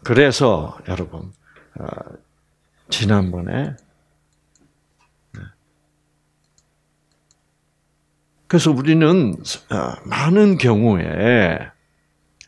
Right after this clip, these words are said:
많은 경우에, 이제 성경에서 하나님이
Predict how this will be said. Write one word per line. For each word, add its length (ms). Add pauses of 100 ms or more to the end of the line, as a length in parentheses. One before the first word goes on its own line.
(400)
많은 380
경우에, 560 (1900)
이제 360
성경에서 960 (260)
하나님이 1000